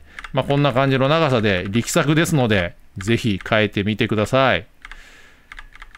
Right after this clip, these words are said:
ん？今なんか私書いてみてくださいって言いました？はいよ。読んでみてください。はい。ということで、はい。記事のご紹介でした。で、この記事に行くには、えー、概要欄にリンク貼っときますので、ぜひ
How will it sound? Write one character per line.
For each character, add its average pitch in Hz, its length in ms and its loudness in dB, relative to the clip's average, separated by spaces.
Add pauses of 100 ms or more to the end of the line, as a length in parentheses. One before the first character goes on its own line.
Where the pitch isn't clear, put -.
(680)
ん？ 214 180 0 (200)
今 135 240 2
な 117 80 2
ん 113 40 -2
か 104 60 -2
私 107 200 -2
書 - 140 -2
い 175 60 2
て 135 100 2
み 104 60 0
て 101 80 -4
く 107 40 -4
だ 101 40 0
さ 101 60 -2
い 101 40 0
っ - 20 -12
て 98 100 -6
言 - 20 -2
い - 20 -2
ま 95 60 -4
し - 60 -10
た？ 117 180 2
は 135 180 0
い 95 120 0
よ。 131 340 0 (340)
読 180 160 2
ん 208 60 2
で 175 80 2
み 139 120 2
て 113 100 2
く 107 40 -2
だ 98 120 -2
さ 80 240 -4
い。 - 40 -12
は 98 280 -2
い。 - 80 -12 (540)
と 202 100 2
い 240 80 2
う 240 40 -2
こ 254 120 0
と 240 120 0
で、 180 360 2
は 175 220 2
い。 113 120 -4 (880)
記 143 140 0
事 120 120 -2
の 160 300 2
ご 120 80 0
紹 151 100 0
介 160 120 2
で 175 80 2
し - 40 -4
た。 113 240 0 (320)
で、 196 100 0
こ 247 100 2
の 262 100 2
記 285 160 2
事 269 160 4
に 190 160 4
行 143 100 -2
く 190 160 0
に 139 200 2
は、 156 480 2
え 110 200 -2
ー、 101 40 -4
概 233 220 2
要 302 120 4
欄 175 140 2
に 98 120 0
リ 156 120 2
ン 196 60 2
ク 190 80 0
貼 202 40 4
っ 220 60 -2
と 233 80 0
き 240 80 2
ま 269 100 2
す - 80 -2
の 117 80 0
で、 139 320 2
ぜ 156 140 0
ひ 101 200 -2